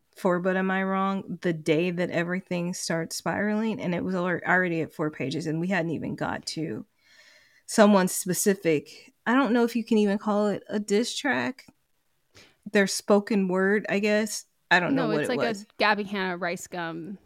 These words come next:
Speaker 1: Yeah,
Speaker 2: video.
Speaker 1: um, a-, and it was already four pages. So, um, but we have spoken very
Speaker 2: Yeah.
Speaker 1: verbally about our dislike of this person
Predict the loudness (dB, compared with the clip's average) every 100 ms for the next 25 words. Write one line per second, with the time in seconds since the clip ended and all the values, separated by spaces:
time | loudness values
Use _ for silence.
0 | _ _ _ -2 4 6 6 6 4 2
1 | 4 6 4 2 -2 -4 -14 _ _ 6
2 | 6 8 6 6 4 4 2 -2 -6 -10
3 | -6 -6 -6 -8 -6 -4 -4 -4 0 0
4 | 2 2 0 -2 2 6 6 6 4 0
5 | 0 0 -2 -4 0 2 2 4 4 4
6 | 2 0 0 -4 -4 2 4 4 2 2
7 | 0 2 -2 -2 0 2 2 -2 -6 -6
8 | -4 -2 -2 -4 -6